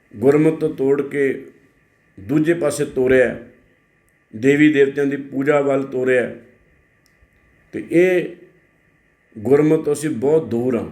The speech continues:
ਮੈਂ ਬਹੁਤੀ ਲੰਬੀ ਚੌੜੀ ਗੱਲ ਨਾ ਕਰਾਂ, ਬਸ ਇੰਨੀ ਗੱਲ ਕਹਿਣੀ ਹੈ ਕਿ ਜਿਹੜਾ ਇਹ ਜੱਗ ਕਰਨ ਦਾ ਇੱਕ ਭੇਡ ਚਾਲ ਚੱਲ ਰਹੀ ਹੈ ਪੰਜਾਬ ਦੇ ਵਿੱਚ, ਤੇ ਇਹਨੂੰ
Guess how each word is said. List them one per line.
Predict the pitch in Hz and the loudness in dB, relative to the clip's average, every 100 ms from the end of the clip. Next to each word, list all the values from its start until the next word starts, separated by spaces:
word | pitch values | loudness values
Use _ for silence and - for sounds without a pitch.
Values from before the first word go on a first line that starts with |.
| - _ _ _ _ _ _ _ _ _ _ | -16 _ _ _ _ _ _ _ _ _ _
ਮੈਂ | 127 135 | -2 0
ਬਹੁਤੀ | 139 170 180 | 2 2 2
ਲੰਬੀ | 160 151 156 | 0 2 0
ਚੌੜੀ | 151 147 | 0 0
ਗੱਲ | 139 131 131 - | 0 0 0 -2
ਨਾ | 127 135 | -2 -2
ਕਰਾਂ, | 131 123 | -2 -2
ਬਸ | 131 120 135 - | -2 -4 -6 -4
ਇੰਨੀ | 139 147 156 | -2 0 2
ਗੱਲ | 143 139 | 2 0
ਕਹਿਣੀ | 135 131 156 | 0 -2 0
ਹੈ | 156 | -2
ਕਿ | 143 | -4
ਜਿਹੜਾ | 139 143 147 - | -2 0 0 -2
ਇਹ | 147 160 - - - _ _ _ | 0 0 -2 -10 -20 _ _ _
ਜੱਗ | 104 92 131 139 135 | -10 2 2 2 0
ਕਰਨ | 143 139 139 | 0 2 2
ਦਾ | 135 131 - - _ _ _ _ _ _ _ _ _ _ _ _ _ - | 2 0 -6 -18 _ _ _ _ _ _ _ _ _ _ _ _ _ -2
ਇੱਕ | 139 - 156 143 127 - - _ _ _ _ _ | -2 4 2 4 -2 -10 -20 _ _ _ _ _
ਭੇਡ | 165 147 131 | 2 4 4
ਚਾਲ | 131 139 135 135 - - - _ _ _ _ _ _ _ _ _ | 2 0 0 -2 -4 -8 -20 _ _ _ _ _ _ _ _ _
ਚੱਲ | - 135 139 | 0 2 4
ਰਹੀ | 151 160 | 4 4
ਹੈ | |
ਪੰਜਾਬ | 156 139 127 120 117 | 2 0 0 -2 -2
ਦੇ | |
ਵਿੱਚ, | 120 117 113 113 113 - _ _ _ _ _ _ _ _ _ _ - | -2 -4 -6 -10 -12 -20 _ _ _ _ _ _ _ _ _ _ -8
ਤੇ | 120 | -8
ਇਹਨੂੰ | - 175 202 190 180 - | 2 4 6 4 2 -10